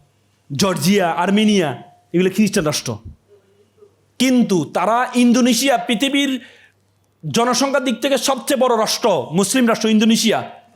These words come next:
সতেরো হাজার দ্বীপ নিয়ে যে রাষ্ট্রটি গঠিত, আমি গিয়েছিলাম যেখানে, সে রাষ্ট্রটায় তারা একটা পূর্ব তিমুর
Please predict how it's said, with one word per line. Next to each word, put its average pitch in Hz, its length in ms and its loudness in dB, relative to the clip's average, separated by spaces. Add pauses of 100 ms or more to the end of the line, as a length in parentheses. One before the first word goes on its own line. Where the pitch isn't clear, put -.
(480)
সতেরো 311 400 0
হাজার 247 300 0
দ্বীপ 233 220 0
নিয়ে 240 160 4
যে 202 120 0
রাষ্ট্রটি 208 320 0
গঠিত, 180 240 0
আমি 185 160 0
গিয়েছিলাম 190 460 0
যেখানে, 123 320 -4 (800)
সে 208 220 0
রাষ্ট্রটায় 190 720 -2
তারা 180 160 2
একটা 175 160 -2
পূর্ব 202 320 0
তিমুর 160 380 -2